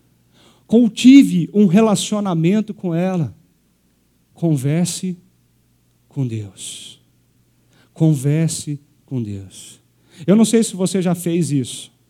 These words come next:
mas talvez tá na hora de nós voltarmos a esse foco, a esse propósito. Nós, no nosso site, existe lá os cinco C para alcançar um. É um grande desafio que nós estamos lançando para a comunidade.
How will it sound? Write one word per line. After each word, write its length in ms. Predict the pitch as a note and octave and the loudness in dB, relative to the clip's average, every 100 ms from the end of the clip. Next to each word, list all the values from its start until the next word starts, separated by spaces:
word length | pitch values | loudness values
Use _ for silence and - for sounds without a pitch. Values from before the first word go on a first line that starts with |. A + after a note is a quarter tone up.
| _ _ _ _ _ _ _ _ D#3 | _ _ _ _ _ _ _ _ -2
mas 140 | F3 | -2
talvez 340 | F#3 E3+ G3 | 0 0 0
tá 140 | G3 F#3 | -2 -2
na 80 | F3 | 0
hora 180 | F#3 | 0
de 100 | D#3+ | -2
nós 460 | E3 F#3 F#3 - - _ | -2 -2 -2 -6 -16 _
voltarmos 760 | C3+ G3 G3 G3 G3+ A3 E3 | -2 -2 -2 -4 -4 -4 -4
a 80 | E3+ | -4
esse 220 | E3+ E3+ | -4 -6
foco, 500 | - D3+ C3+ - _ _ _ _ _ C#3 | -10 -8 -8 -10 _ _ _ _ _ -12
a 120 | E3 D#3+ | 0 4
esse 220 | F#3+ - | 4 2
propósito. 800 | F#3 F3 F3 D3+ C3+ G#2+ - _ _ _ _ _ _ - | -6 -6 -4 -2 -2 -6 -18 _ _ _ _ _ _ -4
Nós, 300 | D3 G3 F#3+ | 2 4 4
no 100 | G3 | 0
nosso 320 | G3 G#3+ - | 0 0 -2
site, 720 | F3 - F#3 G3 G3 - A2 - _ _ - | -6 -4 -2 0 -2 -4 -14 -16 _ _ 0
existe 480 | D#3 C3+ G#3 G#3+ G3+ | 0 4 2 2 -2
lá 200 | F#3 G3+ | -2 0
os 140 | F#3 | -2
cinco 520 | - - - C#4 B3+ | -2 -6 -2 -2 -2
C 300 | G#3+ - G3 | -6 0 0
para 180 | G3 F#3 | 0 -2
alcançar 560 | F3+ F3+ E3 - E3+ E3 | -4 -4 -6 -4 -4 -2
um. 140 | F#3 | 0
É 40 | G3 | 0
um 140 | F#3+ | 2
grande 300 | F#3 C4 C4+ | 4 4 0
desafio 440 | E3+ F#3 F3 A3+ | -2 -2 -2 -4
que 100 | A3+ | -4
nós 180 | G3 F3+ | -2 -2
estamos 320 | D#3+ G3+ G3 | -2 -6 -6
lançando 460 | F#3+ F3+ - G#3 G#3+ | -2 -2 0 -2 -4
para 100 | F#3 | -6
a 40 | |
comunidade. 720 | F3+ D#3+ D3 C#3 D#3 D#3+ - | -6 -6 -6 -4 -4 -4 -6